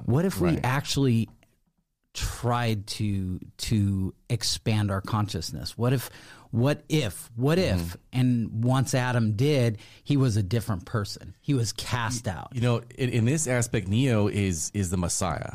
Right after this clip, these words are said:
Speaker 2: That's what he is.
Speaker 1: Understand.
Speaker 2: But the Messiah is the lineage of Adam.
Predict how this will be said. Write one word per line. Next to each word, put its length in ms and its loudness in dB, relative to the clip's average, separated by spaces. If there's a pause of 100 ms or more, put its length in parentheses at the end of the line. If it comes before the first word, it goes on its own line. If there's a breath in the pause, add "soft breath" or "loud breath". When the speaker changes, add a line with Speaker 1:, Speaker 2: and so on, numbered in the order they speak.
Speaker 2:
That's 220 -4
what 120 -4
he 140 -4
is. 320 -10 (140 loud breath)
Speaker 1:
Understand. 580 -2
Speaker 2:
But 220 -2
the 60 0
Messiah 680 0 (480)
is 280 0
the 140 0
lineage 760 0
of 220 -4
Adam. 460 -6